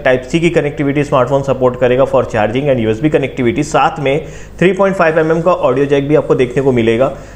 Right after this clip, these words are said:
Dedicated memory card का एक option दिया गया smartphone के अंदर, यानी कि dual sim का, dual standby में। साथ में आप लोग memory card का भी इस्तेमाल कर सकोगे।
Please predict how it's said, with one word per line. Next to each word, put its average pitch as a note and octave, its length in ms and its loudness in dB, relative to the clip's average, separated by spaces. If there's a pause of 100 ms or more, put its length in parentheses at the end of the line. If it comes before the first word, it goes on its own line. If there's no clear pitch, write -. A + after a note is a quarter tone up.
(160)
Dedicated F3+ 480 2
memory F3 260 2
card F3 200 2
का F3+ 180 2
एक E3 140 0
option D#3 320 0
दिया D3+ 140 4
गया D3+ 140 2
smartphone C#3+ 420 -2
के C#3+ 80 0
अंदर, C3+ 160 2
यानी C3 200 4
कि C3+ 60 0
dual B2+ 240 4
sim C#3+ 220 -2
का, D3+ 160 2
dual B2+ 260 0
standby B2+ 440 0
में। D3 260 -2 (320)
साथ C#3 380 0
में D3+ 160 0
आप C3+ 160 -2
लोग C3+ 80 0
memory B2 260 2
card B2 180 2
का B2+ 80 2
भी B2+ 80 4
इस्तेमाल A#2 360 2
कर C#3 120 2
सकोगे। C#3+ 420 2